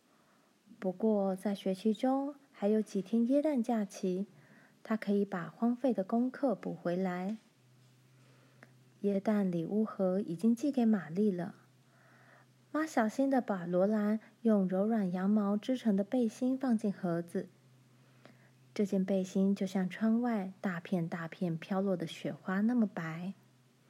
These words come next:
妈还把她用最好的白线钩织的花边领子放进去，然后再把六条玲玲用细麻布缝制的手帕放进去。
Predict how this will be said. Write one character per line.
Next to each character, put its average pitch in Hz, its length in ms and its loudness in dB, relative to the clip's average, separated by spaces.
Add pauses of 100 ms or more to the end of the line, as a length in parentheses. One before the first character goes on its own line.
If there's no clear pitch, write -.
(920)
妈 294 160 -2
还 269 200 0
把 233 180 0
她 240 200 -2
用 240 220 2
最 269 180 2
好 220 200 -4
的 190 100 -6
白 175 240 -6
线 220 320 2
钩 262 220 2
织 269 160 -2
的 262 100 -2
花 247 240 -4
边 277 280 -2
领 185 180 0
子 170 140 -8
放 220 240 2
进 190 240 0
去， - 320 -6 (1000)
然 170 160 -4
后 196 160 0
再 196 180 -4
把 170 220 -8
六 202 180 2
条 180 360 -4
玲 196 200 4
玲 220 200 4
用 247 280 2
细 262 240 -2
麻 214 220 2
布 240 180 0
缝 208 300 0
制 269 160 -2
的 240 100 2
手 - 340 -6
帕 196 260 -4
放 196 260 0
进 185 240 -2
去。 - 300 -6